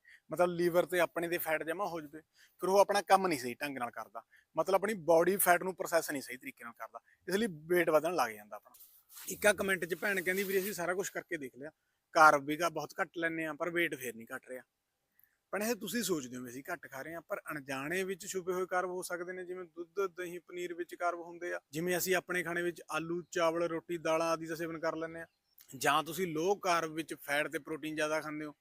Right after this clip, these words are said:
ਜੋ ਤੁਹਾਡੀਆਂ ਕੈਲਰੀ ਵਧਾ ਦਿੰਦਾ। ਵਜਨ ਘਟਾਉਣ ਲਈ ਕੈਲਰੀ ਡੈਫੀਸਿਟ, ਮਤਲਬ ਕੈਲਰੀ ਘੱਟ ਕਰਨੀਆਂ ਪੈਂਦੀਆਂ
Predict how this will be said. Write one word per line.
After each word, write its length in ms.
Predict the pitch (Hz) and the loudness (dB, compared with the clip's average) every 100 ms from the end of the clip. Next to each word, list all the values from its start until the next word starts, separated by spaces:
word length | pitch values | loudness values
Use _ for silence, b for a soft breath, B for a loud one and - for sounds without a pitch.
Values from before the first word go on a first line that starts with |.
| _ _ _ _ - | _ _ _ _ -10
ਜੋ 80 | 156 | -6
ਤੁਹਾਡੀਆਂ 420 | 180 180 156 165 - | 2 4 4 -2 4
ਕੈਲਰੀ 340 | 156 151 160 | 4 6 2
ਵਧਾ 240 | 165 180 156 | 4 4 4
ਦਿੰਦਾ। 280 | 123 113 - _ _ _ _ - | 0 -8 -14 _ _ _ _ -8
ਵਜਨ 360 | 123 147 180 190 | 2 2 2 0
ਘਟਾਉਣ 280 | 180 208 180 | 0 2 2
ਲਈ 120 | 214 - - | -2 -4 0
ਕੈਲਰੀ 260 | 175 180 | 2 2
ਡੈਫੀਸਿਟ, 540 | 196 170 165 156 175 185 | 2 2 2 0 -2 -2
ਮਤਲਬ 340 | 175 180 190 - | -4 -4 -6 0
ਕੈਲਰੀ 300 | 170 165 185 202 | 0 0 -2 -2
ਘੱਟ 120 | - | -2
ਕਰਨੀਆਂ 360 | 170 160 160 151 | -2 -2 -2 -6
ਪੈਂਦੀਆਂ 340 | 127 110 110 | -8 -14 -20